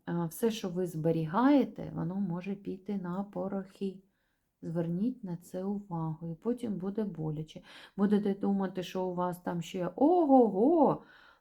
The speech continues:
а, скільки всього в закромах, а тими закромами поласували хтось інший.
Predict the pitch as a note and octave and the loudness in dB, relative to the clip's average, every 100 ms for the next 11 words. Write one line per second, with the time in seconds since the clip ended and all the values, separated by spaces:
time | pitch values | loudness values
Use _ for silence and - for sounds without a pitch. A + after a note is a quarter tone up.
0 | _ _ _ - F3+ F3 F3 D#3+ - G#3 | _ _ _ -8 -4 -2 -2 -2 -6 0
1 | G3+ G3+ F#3+ F3 - G3 F3+ E3 E3 D#3+ | 0 0 -2 -4 0 2 4 4 2 0
2 | E3+ E3+ F3+ F3 F3 D#3 D3 - _ _ | -2 -2 0 0 0 0 -2 -6 _ _
3 | _ _ _ - F#3+ G#3 A3+ C4 C4 C#4+ | _ _ _ -4 0 2 2 4 6 6
4 | C#4 C4+ C4+ A3+ A3 B3 B3 B3 G3+ F#3 | 4 4 4 4 2 0 -2 0 0 -2
5 | - G#3+ G#3+ A3+ A3 - F#3 G3 - - | -4 -2 -2 -4 -8 -12 -10 -10 -14 -8
6 | E3+ D#3+ D#3 - E3 D#3 | -4 -4 -6 -12 -14 -16